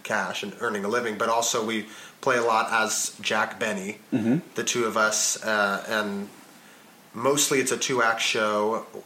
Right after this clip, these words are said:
Speaker 1: uh, with a lot of those songs from Brainstorm and other songs, uh, of the canon that we've written. It's sort of a comedy, um, performance along with our music. So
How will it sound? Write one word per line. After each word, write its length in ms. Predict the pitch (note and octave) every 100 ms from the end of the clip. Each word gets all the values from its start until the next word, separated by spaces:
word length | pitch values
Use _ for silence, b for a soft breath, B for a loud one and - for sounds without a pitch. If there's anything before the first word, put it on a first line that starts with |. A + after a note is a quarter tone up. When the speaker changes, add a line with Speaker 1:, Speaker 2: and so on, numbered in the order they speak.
| G#2+
Speaker 1:
uh, 100 | G#2+
with 360 | G2+ A#2 - -
a 60 | A2+
lot 200 | A2 A2
of 100 | G#2+
those 220 | A2 G#2
songs 580 | - - - A#2 G#2 G#2
from 200 | - G2
Brainstorm 500 | B2 B2 A#2+ C3 A#2
and 80 | G2+
other 200 | A2 A2+
songs, 500 | - A2+ G#2 G#2 - -
uh, 160 | A2+ F#2+
of 200 | A#2+ G#2
the 100 | A#2+
canon 260 | - B2 A#2+
that 140 | G2+
we've 180 | G#2+ G2+
written. 300 | G#2+ G#2 G2+ B B B -
It's 140 | C#3
sort 160 | - D3+
of 60 | C3+
a 80 | B2
comedy, 840 | C3 A2+ A#2 A#2 A#2 A#2 A#2 - B B B - -
um, 640 | A2+ G2+ G2+ G2+ G2+ G2+ - - - - - - - - - - - - - - - - - - - - -
performance 960 | B2 - G#2+ G#2+ A2 A2 - - - -
along 400 | A#2+ A2 G2+ A2
with 200 | A2 A#2
our 200 | G2+ G2+
music. 560 | G#2 A2 G#2+ A2+ - B B B B B B B - - -
So 600 | - C#3+ B2+ B2 B2